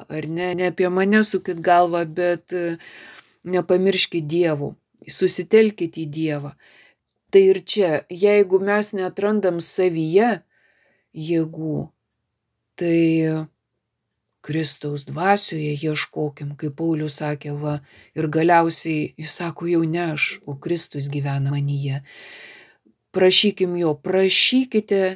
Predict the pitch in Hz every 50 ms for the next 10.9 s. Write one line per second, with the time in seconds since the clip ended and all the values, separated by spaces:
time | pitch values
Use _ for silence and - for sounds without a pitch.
0 | - _ _ _ _ 185 185 180 185 175 165 156 147 139 - 180 175 175 170 170
1 | 165 - - 151 147 - - 147 151 143 - _ 151 147 151 156 165 170 175 175
2 | - - 185 185 185 185 - - 156 143 147 139 151 147 147 147 151 143 151 147
3 | 147 147 151 151 147 143 139 139 135 139 - - - - - - - _ _ _
4 | _ _ _ _ _ - 208 214 226 220 - - 311 262 - - - - 170 -
5 | _ _ _ _ _ _ _ _ 185 190 190 190 190 190 190 - - - - -
6 | - 220 220 - - 196 180 175 170 - 185 175 175 165 - _ _ _ _ _
7 | _ _ _ - 233 226 - _ - - _ _ - 196 202 202 202 196 - -
8 | - 190 185 180 185 185 175 165 156 143 180 226 285 262 220 - _ _ _ _
9 | _ _ _ _ _ _ _ _ _ _ _ _ _ _ _ _ _ _ _ -
10 | 175 180 185 190 196 202 214 208 202 185 175 175 175 170 - - -